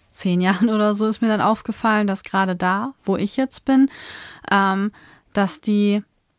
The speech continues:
nicht mehr wild durcheinander tanzen zum Beispiel. Also ich glaub noch, die Generation von meinen Eltern, die haben tatsächlich noch viel auch wirklich zusammengetanzt, also diese Disco Fox oder irgendwie solche Geschichten. Ähm, da ist das ja von weggegangen und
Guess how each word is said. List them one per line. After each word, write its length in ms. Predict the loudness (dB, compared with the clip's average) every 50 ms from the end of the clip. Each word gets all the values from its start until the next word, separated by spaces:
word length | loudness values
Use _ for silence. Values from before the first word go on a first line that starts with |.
| _ 4
nicht 180 | 4 4 6
mehr 200 | 4 4 4 6
wild 200 | 4 4 4 4
durcheinander 500 | 2 2 4 4 4 4 4 4 4 2
tanzen 540 | 0 0 0 2 2 2 2 0 -2 -2 -2
zum 180 | 0 0 0 2
Beispiel. 720 | 2 2 2 0 -2 -4 -6 -4 0 2 4 4 4 2 0 -4 _ _ _ _ _ _ _ _ _ -6 -2
Also 260 | 2 4 4 4 2 0 -4 -14 -20 -20 -20 -20 -20 -12 _ -8
ich 120 | -6 -2
glaub 200 | 0 2 2 2
noch, 200 | 2 0 -2 -2 -6 -10 _ -12 -8
die 80 | -6 -2
Generation 560 | 0 2 2 4 4 2 2 2 2 2 2
von 180 | 2 2 2 2
meinen 200 | 4 2 2 2
Eltern, 560 | 2 2 2 2 2 4 4 6 6 6 4 2 -4 -12 -20 -20 -4 2
die 100 | 4 4
haben 120 | 4 4
tatsächlich 680 | 2 2 2 0 2 2 2 2 4 2 2 2 2
noch 160 | 2 0 2 0
viel 480 | -4 -4 0 4 4 6 6 4 4 2
auch 280 | 0 -2 -2 -4 -2
wirklich 320 | -2 0 0 0 -2 -2 -4
zusammengetanzt, 920 | -4 0 2 4 4 4 4 2 0 -2 -2 -2 0 0 0 0 0 0
also 200 | -2 0 0 0
diese 380 | 0 0 0 0 0 0 0 -2 -6 -12 -20 -20 -10 -4 -4
Disco 240 | -4 -2 0 -2 -2
Fox 400 | 0 0 0 0 0 -2 -4 -2
oder 160 | -2 0 0
irgendwie 240 | 2 2 2 2 2
solche 240 | 2 0 0 -2 -2
Geschichten. 640 | -4 -4 -4 -2 -4 -4 -4 -4 -2 2 2 2 2 0 -4 -12 -14 -14 -14 -14 -12 -4
Ähm, 320 | 0 0 2 2 2 2 2
da 160 | 2 2 2
ist 100 | 2 0
das 120 | 0 0
ja 80 | 0 0
von 240 | 2 2 2 2 2
weggegangen 600 | 2 0 0 -2 0 0 0 0 0 0 0 0
und 160 | 0 -2 -2